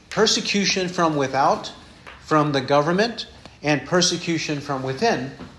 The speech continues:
that is, one's own family. Whether it's persecution from without or persecution from within, don't be anxious about it. Just do the will of God, and God will help you. He'll give you the words to speak.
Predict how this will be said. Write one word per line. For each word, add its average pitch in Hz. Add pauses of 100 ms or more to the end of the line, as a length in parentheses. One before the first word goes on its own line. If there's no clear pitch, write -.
(280)
that 139
is, 139
one's 135
own 120
family. 151 (760)
Whether 151
it's 143
persecution 180
from 165
without 190
or 202
persecution 147
from 135
within, 147 (280)
don't 214
be 214
anxious 214
about 143
it. 247 (360)
Just 151
do 160
the 147
will 135
of 147
God, 175 (160)
and 143
God 135
will 151
help 220
you. 123 (120)
He'll 147
give 147
you 147
the 143
words 117
to 131
speak. -